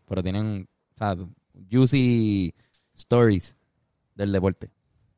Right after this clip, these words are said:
Buscaron YouTube, el Chuchazo Podcast. ¿Alguien más?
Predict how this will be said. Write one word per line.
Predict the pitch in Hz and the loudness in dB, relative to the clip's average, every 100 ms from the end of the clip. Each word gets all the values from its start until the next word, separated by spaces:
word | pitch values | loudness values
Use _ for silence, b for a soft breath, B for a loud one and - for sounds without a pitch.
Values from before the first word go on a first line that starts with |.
| _ _ | _ _
Buscaron | 101 - 107 113 | -8 0 2 4
YouTube, | 147 139 113 - | 4 2 -2 -6
el | 104 | -4
Chuchazo | 101 113 104 104 | -2 0 0 0
Podcast. | 87 - - - _ _ _ _ _ _ _ _ _ _ | -4 -12 -20 -20 _ _ _ _ _ _ _ _ _ _
¿Alguien | 104 107 | -2 0
más? | 107 | 0